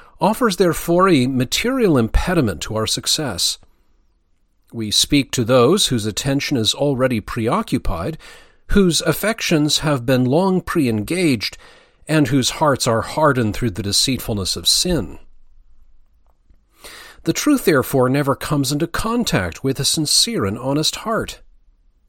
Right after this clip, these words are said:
Enmity is the concentrated essence of man's depravity. It is at once the cause and the effect of that moral or spiritual darkness which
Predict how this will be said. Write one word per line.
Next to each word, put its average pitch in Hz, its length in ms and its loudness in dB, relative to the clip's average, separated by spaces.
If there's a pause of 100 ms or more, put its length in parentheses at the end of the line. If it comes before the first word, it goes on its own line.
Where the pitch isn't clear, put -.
(840)
Enmity 110 760 0
is 120 140 -2
the 117 100 -2
concentrated 165 800 -2 (100)
essence 151 420 0
of 92 140 -8
man's 120 320 -2
depravity. 139 680 -4 (1400)
It 127 100 0
is 120 140 2
at 107 80 0
once 110 560 2
the 123 160 -4
cause 170 460 2
and 156 100 4
the 127 120 2
effect 143 520 -6
of 117 140 -4
that 127 200 0
moral 135 600 2
or 95 160 -2
spiritual 160 640 0
darkness 123 720 -4
which 123 220 -6